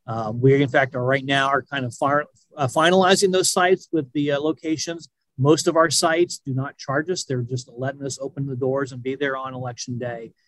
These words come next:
And we really appreciate those partners to allow us to have those, those election day voting sites. So again, it's a little, little fluid, probably between a hundred and forty or a hundred fifty for election day.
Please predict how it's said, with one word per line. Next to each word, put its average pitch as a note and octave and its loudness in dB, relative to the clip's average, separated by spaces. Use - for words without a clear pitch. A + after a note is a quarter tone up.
And C3 -2
we C#3 2
really D3 4
appreciate C#3 -2
those B2+ -4
partners B2 -8
to B2 -12
allow A#2 -8
us - -16
to - -14
have A#2 -10
those, A2+ -12
those A2+ -10
election A#2+ -10
day A2+ -10
voting A2+ -18
sites. G#2 -12
So A#2 -4
again, F3+ 4
it's D3+ -2
a F3+ 0
little, G3+ 6
little G3+ 4
fluid, G#3 4
probably E3 -4
between D#3 -8
a C#3 -4
hundred D#3+ 0
and C3+ -10
forty D3+ -6
or C#3+ -2
a B2+ -2
hundred C#3 -8
fifty C3 -14
for C3 -10
election B2 -10
day. A2+ -14